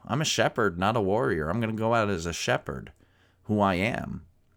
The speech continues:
And God will do this for us too, as we continually seek God's guidance amid pressures and influences from others. God will keep us on the path, just like he kept David on the path.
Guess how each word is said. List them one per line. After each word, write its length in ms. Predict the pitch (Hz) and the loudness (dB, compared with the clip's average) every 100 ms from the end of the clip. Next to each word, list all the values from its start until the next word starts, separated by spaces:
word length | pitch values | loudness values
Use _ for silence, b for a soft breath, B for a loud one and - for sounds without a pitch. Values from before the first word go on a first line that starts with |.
| _ b b b b | _ b b b b
And 140 | 143 | -6
God 240 | - - 294 | -2 -2 0
will 80 | 220 | 2
do 180 | 170 | 2
this 220 | 170 123 - | 4 4 2
for 180 | 117 | 0
us 140 | 101 - | 0 -2
too, 260 | - 170 | -2 4
as 160 | 113 107 | 4 2
we 80 | 120 | -2
continually 760 | 127 117 151 170 160 143 117 | -2 -4 -2 -2 0 0 0
seek 360 | 101 - 165 - | 0 -2 -4 0
God's 360 | 113 107 - - B B B 101 | 2 2 -2 -10 B B B 0
guidance 560 | 120 127 170 117 104 | 4 4 4 0 0
amid 300 | 110 117 104 | 0 0 0
pressures 560 | - 123 123 - 113 107 | 0 4 4 4 2 2
and 180 | 104 101 | 2 2
influences 540 | 143 143 117 98 98 | 2 0 0 0 -2
from 180 | - 110 | -2 0
others. 300 | 147 127 117 | 0 0 -4
God 320 | 127 147 185 | -2 -2 -2
will 160 | 180 175 | -2 -4
keep 300 | - 190 190 | -2 -2 0
us 160 | 160 160 | 0 2
on 120 | 151 | 0
the 60 | |
path, 340 | 135 147 147 123 | -2 -2 -2 -2
just 240 | 123 135 | -4 0
like 180 | 127 131 | -2 -2
he 100 | 123 | -8
kept 280 | - 120 - | -6 -8 -2
David 300 | 117 170 - | -2 -2 -4
on 140 | 87 | -4
the 60 | 78 | -4
path. 560 | - 73 62 - - | -6 -6 -8 -12 -20